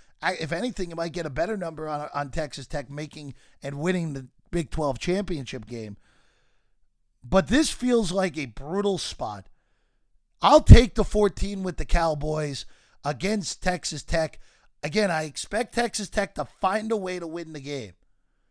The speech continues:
but it will be closer than that number dictates. Plus fourteen Wyoming, one of my three best bets of the week, along with U T S A on the money line against Houston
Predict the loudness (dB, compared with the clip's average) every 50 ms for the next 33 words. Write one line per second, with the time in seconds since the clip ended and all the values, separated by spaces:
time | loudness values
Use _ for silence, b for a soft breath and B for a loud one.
0 | _ _ _ _ _ _ _ _ -4 0 0 2 2 2 0 2 4 4 4 4
1 | 2 -2 -2 0 2 2 2 2 0 -2 -6 -6 -6 -6 -4 -4 -2 -2 -4 -4
2 | -4 -6 -6 -6 -8 -10 -8 -8 -10 -10 -8 -8 -10 -10 -10 -10 -14 -18 b b
3 | b b b b b b 0 4 4 4 4 2 2 2 2 2 2 2 -2 -2
4 | -2 0 0 0 0 0 2 0 0 0 0 -4 -8 -10 b b b b b b
5 | 0 0 2 2 2 -2 -4 -6 -6 -2 0 0 0 0 0 0 0 0 -2 -4
6 | -6 -6 -8 -6 -8 -10 -10 -8 -6 -6 -8 -8 -8 -10 -10 -6 -4 -4 -4 -4
7 | -8 -12 -12 -10 -8 -8 -8 -8 -8 -8 -6 -4 -4 -4 -4 -4 -4 -4 -4 -6
8 | -6 B B B B B B B 0 0 0 0 -2 -4 -2 0 0 0 2 2
9 | 2 2 2 2 -2 -4 -6 -6 -4 -4 -2 -2 -2 -2 -2 -2 -2 -2